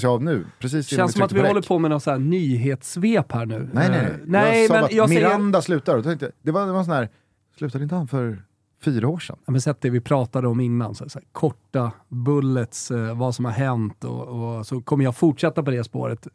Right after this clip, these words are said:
Speaker 2: Eh, jag såg bara, eh, statistik, något slags låtsasrekord i Coppa Italia-matchen mellan Inter och Parma. Och då kan du ju gissa vad det låtsasrekordet handlade om då.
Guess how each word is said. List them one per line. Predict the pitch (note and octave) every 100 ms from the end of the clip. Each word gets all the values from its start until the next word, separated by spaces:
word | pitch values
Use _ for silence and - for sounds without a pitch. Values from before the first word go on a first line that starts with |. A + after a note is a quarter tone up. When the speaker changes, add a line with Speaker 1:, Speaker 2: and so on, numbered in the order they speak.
| D3
Speaker 2:
Eh, | A#2 A2+ C3
jag | C3+ A#2
såg | C#3 B2+ A#2+ -
bara, | D3+ C#3+ D3 C3+ C3 C3 - - - - - _ -
eh, | D#3
statistik, | - E3 - B3+ E3+ C#3+ G#3
något | G3 A3 G3 G#3+
slags | - F3 - -
låtsasrekord | F3+ G3 G3 - F#3+ D#3 D#3+ E3 - F3+ C#3 C3 C#3+
i | F#3+ G3
Coppa | - E3 D#3
Italia-matchen | - D3+ C#3+ C#3 - C#3+
mellan | C#3 C3+ C#3+
Inter | E3 D3+ C3+ D3
och | C#3+
Parma. | - E3+ D3 E3+
Och | C#3
då |
kan | C3+ F3
du | E3
ju |
gissa | D#3+ F#3 D#3 - G3
vad | C#3+
det | C#3
låtsasrekordet | C#3 B2 B2 C3+ B2 C3+ B2
handlade | D#3 C3+ C3 D3+
om | G#2+ A2+
då. | A#2+